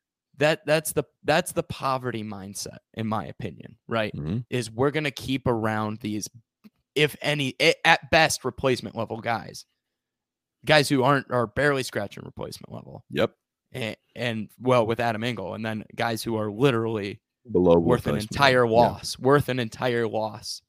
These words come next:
Speaker 1: on, on, on Baseball Reference war with Leury Garcia. Uh, it's just, yeah. I, I, I'm, I'm frustrated about it. Now, we, we can talk till we're blue in the face about free agents and, and what the White Sox should do, 'cause,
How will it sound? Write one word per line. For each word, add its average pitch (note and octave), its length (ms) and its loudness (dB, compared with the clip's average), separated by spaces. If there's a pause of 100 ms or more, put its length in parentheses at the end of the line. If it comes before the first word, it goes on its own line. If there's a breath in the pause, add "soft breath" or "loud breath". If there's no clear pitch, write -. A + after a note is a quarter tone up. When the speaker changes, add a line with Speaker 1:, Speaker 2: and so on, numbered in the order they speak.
(100)
Speaker 1:
on, G#2+ 220 -6
on, G2+ 300 -6
on A2 140 -6
Baseball G#2 340 -4
Reference F#2+ 340 -10
war F#2 280 -14 (460 soft breath)
with G#2+ 120 -6
Leury G#2+ 420 0 (140)
Garcia. - 420 -10 (240)
Uh, A2+ 120 -4
it's A2+ 260 -6
just, - 340 -6 (400)
yeah. - 120 -16 (600)
I, A#2 300 -2
I, A2 120 -4 (220)
I'm, B2+ 160 -4 (100)
I'm B2+ 120 -4
frustrated - 640 -2
about G2 240 -8
it. G2 120 -14
Now, B2 360 2 (680 soft breath)
we, D3+ 220 4
we F3+ 180 6
can G3+ 160 6
talk - 540 6 (200)
till D3 200 4
we're C3+ 100 6
blue C3 260 4
in B2+ 60 0
the A#2 80 -4
face A#2 320 0
about A2 220 -4
free A2+ 260 -2
agents G#2 480 -8
and, G#2 160 -6
and G#2+ 220 -6
what A2+ 160 0
the A2+ 60 0
White G#2+ 220 0
Sox - 280 -6
should F#2+ 140 -8
do, G2 180 -12
'cause, - 380 -6